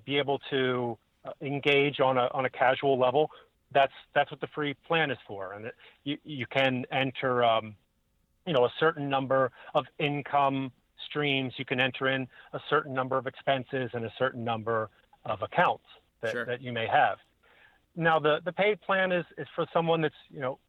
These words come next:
Speaker 1: wants to, wants a lot more clarity. They've got, you know,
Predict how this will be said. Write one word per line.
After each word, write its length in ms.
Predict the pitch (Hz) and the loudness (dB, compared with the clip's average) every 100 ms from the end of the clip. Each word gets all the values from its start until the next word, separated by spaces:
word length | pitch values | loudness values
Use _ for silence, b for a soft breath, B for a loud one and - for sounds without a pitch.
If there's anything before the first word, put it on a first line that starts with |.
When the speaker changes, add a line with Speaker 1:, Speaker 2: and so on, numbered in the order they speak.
| 143 117 | -16 -6
Speaker 1:
wants 280 | 113 143 156 - | 0 2 0 0
to, 160 | 156 151 117 | 0 0 -4
wants 320 | 127 151 175 - | 0 2 2 0
a 80 | 139 | 2
lot 280 | 131 151 | 4 2
more 180 | 147 143 | 0 -4
clarity. 520 | - 143 139 110 - _ B B - | -2 2 4 2 -4 _ B B -2
They've 260 | 123 131 - | -2 0 2
got, 320 | 165 147 131 _ _ - | 4 4 2 _ _ -18
you 100 | 107 | -12
know, 280 | 107 107 | -10 -10